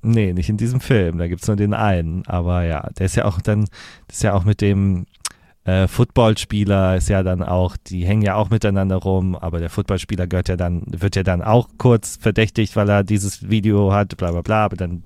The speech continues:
stellt sich raus, er gehört zu den Guten. Ähm, ja, das ist ja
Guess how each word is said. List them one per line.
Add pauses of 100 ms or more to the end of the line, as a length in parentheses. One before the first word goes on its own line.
stellt
sich
raus,
er
gehört
zu
den
Guten. (520)
Ähm,
ja, (140)
das
ist
ja